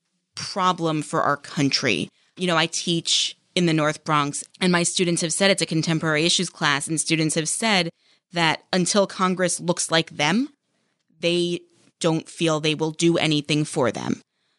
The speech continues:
Is that case the same for women?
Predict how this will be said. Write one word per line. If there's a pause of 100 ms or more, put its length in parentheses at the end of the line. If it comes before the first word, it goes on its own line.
(100)
Is
that (180)
case
the
same
for
women?